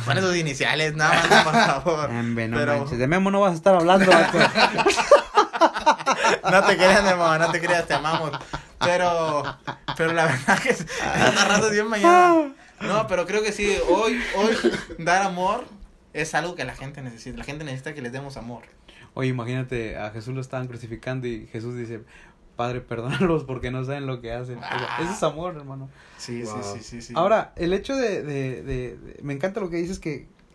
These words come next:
Speaker 2: hay que hacer las cosas con amor, porque yo creo que nos enfrentamos ante algo muy cañón, que es el hecho de hacer nuestras transmisiones, compartir lo que tenemos, eh, puede ser económico, espiritual,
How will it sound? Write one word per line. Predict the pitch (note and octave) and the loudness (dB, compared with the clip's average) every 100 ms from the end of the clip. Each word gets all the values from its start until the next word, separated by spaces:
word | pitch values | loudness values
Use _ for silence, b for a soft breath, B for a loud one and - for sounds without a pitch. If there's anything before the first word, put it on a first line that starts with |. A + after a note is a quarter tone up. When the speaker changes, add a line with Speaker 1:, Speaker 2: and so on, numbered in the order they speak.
| _ | _
Speaker 2:
hay | E3 | -6
que | F#3 | -4
hacer | G3 | -4
las | F#3+ | -6
cosas | F#3+ F3+ | -4 -6
con | D#3 | -6
amor, | C#3+ D3+ D#3+ B B B - - | -6 -6 -8 B B B -14 -12
porque | C3+ D3+ | -8 -6
yo | D#3+ | -6
creo | F#3 | -6
que | F#3 | -6
nos | D#3 | -6
enfrentamos | C3+ B2+ C3+ D#3+ E3 - - _ | -6 -6 -6 -8 -10 -14 -20 _
ante | C#3 C3+ D3+ | -8 -6 -6
algo | D#3+ | -6
muy | D#3+ | -6
cañón, | D#3+ D3 D3+ | -6 -6 -8
que | D3+ C#3 | -8 -8
es | C#3+ - b b b b - - | -8 -14 b b b b -20 -12
el | C#3+ C3 | -6 -4
hecho | C#3 D#3 | -4 -6
de | C#3 B2+ - | -6 -8 -8
hacer | B2 C#3+ | -6 -4
nuestras | G3+ G3+ | -4 -6
transmisiones, | E3+ D#3 C3+ D3+ E3 F3+ F#3 - b b b - - - | -4 -4 -4 -6 -8 -8 -12 -16 b b b -20 -20 -6
compartir | C#3 C3 B2+ - E3 F3+ | -6 -4 -6 -2 -2 -2
lo | G3+ | -4
que | F#3+ | -8
tenemos, | D#3 D3+ D#3 E3 F3 E3+ | -8 -8 -8 -8 -10 -10
eh, | C#3 | -12
puede | C3 C#3+ D3 | -8 -8 -6
ser | D3+ C#3+ | -8 -10
económico, | C3 B2+ C#3+ E3 D#3+ | -8 -8 -8 -8 -10
espiritual, | - B2+ C3 D3+ | -8 -10 -8 -12